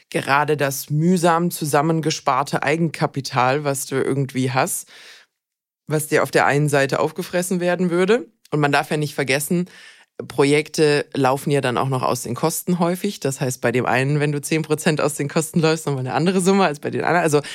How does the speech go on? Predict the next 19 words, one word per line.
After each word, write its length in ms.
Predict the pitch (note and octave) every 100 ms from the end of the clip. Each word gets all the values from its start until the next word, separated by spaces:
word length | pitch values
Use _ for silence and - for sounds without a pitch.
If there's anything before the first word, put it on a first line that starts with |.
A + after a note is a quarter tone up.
| -
das 160 | C#3 D3+
ist 160 | F3
natürlich, 580 | G#3 F3+ F#3+ F3 F#3 - D#3+
wie 140 | D#3+
du 120 | E3+
eben 180 | - E3+
sagst, 340 | E3 E3 -
wenn 160 | C3+ C3+
du 80 | C3
die 280 | B2+ A#2+ A#2+
Grundzahl 1500 | - D3 E3+ A3 - - - _ - - D3+ D3 C#3+ C3+ C3+ - - - _
höher 420 | - E3+ E3 C#3
hast 300 | C3 C3+ -
und 160 | D#3 -
alles 320 | - E3 F3
berechnet 580 | - D#3 D#3 D#3 E3+ C#3+
sich 220 | - C#3+
daran 460 | - D3 D3 C#3 D3
prozentual, 920 | - C3+ - C3 C3 C3 A#2+ B2+ D3